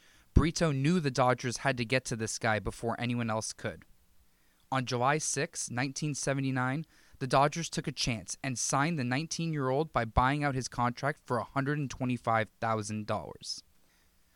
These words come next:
Fernando quickly worked his way up through the Dodgers minor league system, and in September of nineteen eighty, he was called up to make his major league debut.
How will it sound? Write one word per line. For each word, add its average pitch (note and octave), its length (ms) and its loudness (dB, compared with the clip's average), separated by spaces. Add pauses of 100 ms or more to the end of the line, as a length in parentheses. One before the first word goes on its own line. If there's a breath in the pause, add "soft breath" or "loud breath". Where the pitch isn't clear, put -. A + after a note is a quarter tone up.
(120)
Fernando G#3 400 6
quickly A3+ 420 4
worked F3 300 4
his F3+ 120 2
way E3 160 6
up C3 140 4
through B2+ 140 0
the A2+ 60 2
Dodgers C3+ 420 4
minor C3+ 240 4
league C3 160 4
system, F2+ 420 -2 (400 loud breath)
and C#3 80 4
in C3 80 4
September E3+ 540 2
of F3+ 80 2
nineteen E3+ 420 0
eighty, A#2+ 340 -2 (240 soft breath)
he C#3 120 -4
was B2+ 140 0
called D3+ 340 4
up - 140 4
to - 100 -4
make A#2+ 180 2
his A2 140 -2
major A#2 260 0
league B2 180 0
debut. A2+ 380 -2